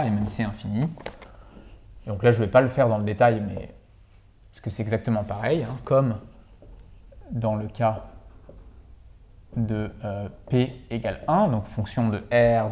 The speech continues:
D à valeur dans R, on définit les fonctions de classe C K. Hein, rappelez-vous de classe C, euh, C K. Euh, C K, c'était de dire que, euh,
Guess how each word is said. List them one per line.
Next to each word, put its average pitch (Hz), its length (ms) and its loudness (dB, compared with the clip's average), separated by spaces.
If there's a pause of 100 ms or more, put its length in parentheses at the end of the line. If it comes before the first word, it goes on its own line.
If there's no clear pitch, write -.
(140)
D 120 200 2
à 104 40 0
valeur 101 220 -2
dans 92 140 -6
R, 107 460 -2 (1000)
on 117 120 0
définit 110 500 -2 (2500)
les 110 140 -2
fonctions 117 480 -2
de 104 80 -2
classe 101 340 -4
C 110 140 -6
K. - 60 -6 (3000)
Hein, 113 80 -2
rappelez-vous 113 480 2
de 127 80 0
classe 113 280 -2
C, 127 520 -2
euh, 101 100 -6 (480)
C - 240 -12
K. 110 140 -8 (1200)
Euh, - 340 -10
C 120 220 2
K, 156 180 12
c'était 131 240 2
de 123 100 6
dire 135 260 8
que, 139 100 6
euh, 117 600 6